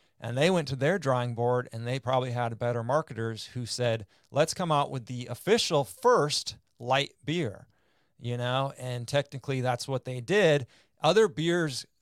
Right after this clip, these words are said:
followed them. Of course, now every beer company has a light beer, an official light beer, including Schlitz. The light beer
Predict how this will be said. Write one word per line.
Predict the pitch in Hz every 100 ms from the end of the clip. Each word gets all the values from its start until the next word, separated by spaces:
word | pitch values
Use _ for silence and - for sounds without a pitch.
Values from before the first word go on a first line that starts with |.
| _ -
followed | 156 214 202
them. | 120 117 139
Of | 117
course, | - 139 -
now | 131 127 -
every | 131 170 185
beer | 127 120
company | 131 113 120
has | 117 123
a | 110
light | 104 98 120 131 -
beer, | 120 120
an | 139
official | 117 131 - 117
light | 107 117 -
beer, | 120 135
including | 143 139 214 220 214
Schlitz. | 170 - - 214 285 - - - - _ _ _ -
The | 117 123
light | 151 180 208 -
beer | 156 233 180 143